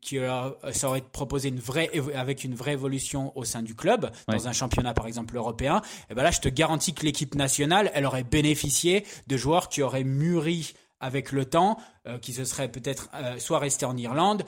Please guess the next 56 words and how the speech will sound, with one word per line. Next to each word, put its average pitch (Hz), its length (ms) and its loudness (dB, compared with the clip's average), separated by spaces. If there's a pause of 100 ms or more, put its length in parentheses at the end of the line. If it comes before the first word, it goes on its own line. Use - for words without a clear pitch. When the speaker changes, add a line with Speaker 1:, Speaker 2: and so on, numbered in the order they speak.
(120)
Speaker 1:
soit 135 180 -4
installés 123 360 -2
en 113 100 -6
France, 160 600 -2
aux 139 120 -2
Pays-Bas, 139 560 2 (360)
euh, 117 160 -6
en 127 140 0
Italie 127 420 0
ou 131 60 4
au 123 40 2
Speaker 2:
Ouais. - 60 -4
Speaker 1:
Portugal, 131 480 2
et 131 60 -2
cetera. 120 340 -4 (160)
Speaker 2:
Bah 123 80 6
justement, 226 340 6
Bastien, 170 380 4
toi 156 160 4
qui, 131 240 4
euh, 117 160 6
qui 131 100 0
as 113 60 4
vécu 123 200 0
ça 127 160 2
de 127 60 2
l'intérieur, 160 440 4 (340)
euh, 113 200 0
tu - 140 -4
fais 202 120 4
le 202 40 6
même 175 160 6
constat, 190 480 4
euh, 151 60 6
que, 131 260 4
que 131 140 2
Seb, 185 240 2
finalement. 165 280 4
Est-ce 151 120 0
que, 196 160 6 (320)
euh, 117 240 4
il 113 60 2
n'y 117 60 4
a 117 60 4
pas 160 120 4
un 143 60 4
problème 151 360 4
aussi, 151 280 2
bah, 123 140 4
de 123 100 4
développement, 147 460 4
de - 60 -6
formation, 185 560 6
euh, 147 40 6
en 135 140 6
Irlande, 185 360 6